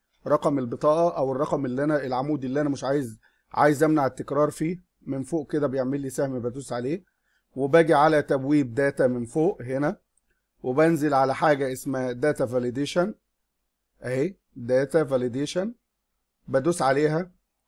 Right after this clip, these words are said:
بيفتح لي قائمة زي كده. من فوق هنا بيبقى مكتوب settings أهي، من تحتيها،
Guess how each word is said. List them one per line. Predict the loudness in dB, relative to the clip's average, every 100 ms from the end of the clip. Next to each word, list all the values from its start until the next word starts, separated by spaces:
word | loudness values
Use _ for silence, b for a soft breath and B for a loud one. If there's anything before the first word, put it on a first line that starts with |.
| _ _ _ _ 0
بيفتح | 0 2 0 0
لي |
قائمة | 2 4 4 2
زي | 0 0
كده. | 2 4 4
من | 2 -2
فوق | -2 0
هنا | 2 0
بيبقى | -2 -6 -4
مكتوب | -4 -2 -2 -2 -6 _
settings | -18 -6 -2 2 0 -2 -10 -18 -12
أهي، | -6 -6 -6 -10 _ _ _ _ _ _ _ _ _ _ _ -20 _ _ _
من | 2 2
تحتيها، | 2 -4 2 6 6 4 -2